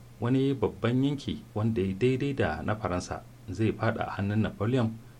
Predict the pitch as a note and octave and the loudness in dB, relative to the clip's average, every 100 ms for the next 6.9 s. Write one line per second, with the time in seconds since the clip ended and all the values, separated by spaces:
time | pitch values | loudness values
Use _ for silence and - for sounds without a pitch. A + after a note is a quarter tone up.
0 | - - F#2+ F#2+ A2 - - - E2+ G2+ | -12 -2 0 2 0 0 -4 -6 -2 -2
1 | - - A2 G#2+ A2 - F2 D#2+ E2 - | -2 -2 0 0 -2 -6 -6 -6 -6 -4
2 | F#2 - A2+ F2+ F#2 - C3 A2+ A2 A2 | -6 -2 -2 0 -2 2 2 4 2 0
3 | - - - - D2+ F2+ F#2+ - D3 C3 | -14 -20 -12 -6 -2 0 -2 0 4 4
4 | - - - - - G#2+ F#2+ E2 D#2 D#2 | 4 0 -20 -20 -6 0 2 2 0 -2
5 | - D#2+ - - - - - - - - | -2 -4 -4 -16 -20 -20 -20 -20 -20 -6
6 | G2+ F3 - D3+ B2+ C3 C3+ C3+ G2 | 0 0 2 0 2 2 2 2 0